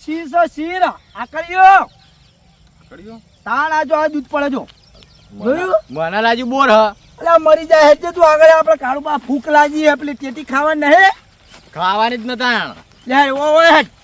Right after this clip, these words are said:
Speaker 1: આ બીજું ભા, તમે તો હાવ છો યાર. આ જોઈને હેડજો પા.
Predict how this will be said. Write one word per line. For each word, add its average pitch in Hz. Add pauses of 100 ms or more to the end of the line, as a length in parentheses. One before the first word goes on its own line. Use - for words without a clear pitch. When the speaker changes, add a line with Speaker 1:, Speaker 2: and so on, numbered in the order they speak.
(180)
Speaker 1:
આ 269
બીજું 247
ભા, 302
તમે 302
તો 302
હાવ 240
છો 254
યાર. 247 (240)
આ 285
જોઈને 311
હેડજો 311
પા. 285